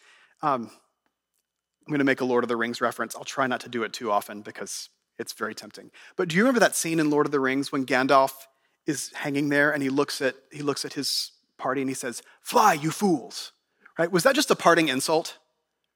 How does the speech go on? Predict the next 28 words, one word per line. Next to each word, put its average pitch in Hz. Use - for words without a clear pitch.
right? 165
Like 180
one 190
less 180
jab 151
on 175
his 165
way 165
out? 165
No, 240
he 147
was 196
trying 226
to 190
get 196
them 208
to 165
do 156
something. -
It -
was 160
meant 196
to 180
shock -
them 143
into 175
life-saving 180
action. 151